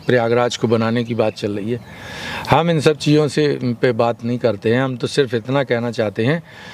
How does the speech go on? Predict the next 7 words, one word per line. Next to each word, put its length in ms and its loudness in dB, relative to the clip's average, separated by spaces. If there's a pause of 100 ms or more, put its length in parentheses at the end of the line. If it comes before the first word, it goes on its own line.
(320)
कि 80 4
बुंदेलखंड 720 2
की 120 -4
राजधानी 580 -2 (380)
पहले 240 4
नौगांव 460 0
थी, 240 -16